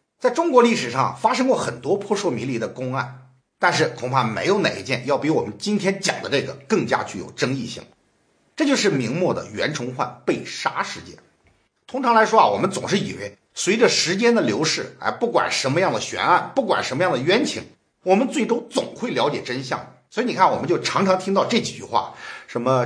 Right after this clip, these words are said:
“真相总会大白的”，啊，什么“人民的眼睛总是雪亮的”，什么“天网恢恢，疏而不漏”，搞得好像所有的事件都有个解密期一样。哎，时间一到，所有秘密都自动解封，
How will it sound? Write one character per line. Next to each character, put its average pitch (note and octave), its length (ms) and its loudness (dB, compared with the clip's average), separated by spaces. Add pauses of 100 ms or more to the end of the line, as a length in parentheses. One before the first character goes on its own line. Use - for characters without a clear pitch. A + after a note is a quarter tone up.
“真 G3 220 0
相 D3 280 0
总 - 200 -4
会 - 180 -4
大 - 300 -2
白 - 240 -8
的”， - 140 -10 (280)
啊， F#2+ 100 -6
什 C#3+ 160 -6
么 D#3 80 -2
“人 D#3+ 200 4
民 A3 160 2
的 A3 80 4
眼 C3 240 0
睛 D#3 140 -2
总 A#2 180 -6
是 D#3+ 160 -2
雪 C3+ 260 -2
亮 E3+ 240 4
的”， - 140 -6 (180)
什 - 100 -4
么 E3+ 100 0
“天 B3 260 2
网 E3+ 180 6
恢 F#3 220 2
恢， F3 260 0
疏 B3+ 360 0
而 G3 240 4
不 F3 80 4
漏”， - 420 -2 (360)
搞 A3 140 2
得 D4 60 2
好 D#3 200 4
像 A#3+ 140 4
所 B3 260 2
有 F4+ 80 6
的 F#3+ 100 2
事 F3+ 180 -2
件 F3 200 0
都 C4 100 2
有 A3+ 100 2
个 D4+ 100 2
解 - 340 -2
密 E3+ 140 2
期 - 240 0
一 F3+ 120 -2
样。 F#2 120 -4 (240)
哎， F3 300 -2
时 A3+ 220 0
间 C#4 180 4
一 A3+ 100 -2
到， - 260 0
所 A#3+ 200 2
有 B3 100 2
秘 F#3+ 180 2
密 B2+ 140 -4
都 A3+ 380 -6
自 G4 120 -14
动 G#4+ 220 4
解 - 260 -8
封， - 220 -12